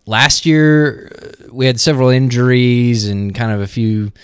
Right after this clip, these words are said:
pieces of our lineup were, were not there, but, uh, two wrestlers coming back from last year's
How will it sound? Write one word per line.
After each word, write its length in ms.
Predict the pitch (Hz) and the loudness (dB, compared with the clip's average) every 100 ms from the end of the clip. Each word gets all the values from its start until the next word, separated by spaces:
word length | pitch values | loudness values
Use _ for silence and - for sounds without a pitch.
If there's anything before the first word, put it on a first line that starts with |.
| - _ _ _ _ | -20 _ _ _ _
pieces 380 | - 110 - 107 | -6 -4 -4 -6
of 100 | 104 | -4
our 120 | 101 | -2
lineup 440 | 95 95 104 98 - | -2 -2 -4 -6 -6
were, 320 | 95 95 95 - _ | -8 -8 -10 -16 _
were 120 | 101 95 | -10 -6
not 240 | 95 95 | -6 -6
there, 280 | 95 95 110 | -6 -4 -4
but, 420 | 98 95 90 - | -4 -6 -6 -12
uh, 260 | 76 - - _ _ _ _ _ _ _ - - | -14 -14 -20 _ _ _ _ _ _ _ -8 0
two 80 | 147 | 2
wrestlers 560 | 120 113 - 113 107 | 2 0 -2 -2 -2
coming 320 | - 113 104 98 | -4 -4 -4 -4
back 300 | 95 98 - | -4 -4 -6
from 180 | 101 | -8
last 400 | 98 95 92 - | -6 -4 -6 -6
year's 560 | 101 95 95 95 95 | -6 -4 -2 -4 -6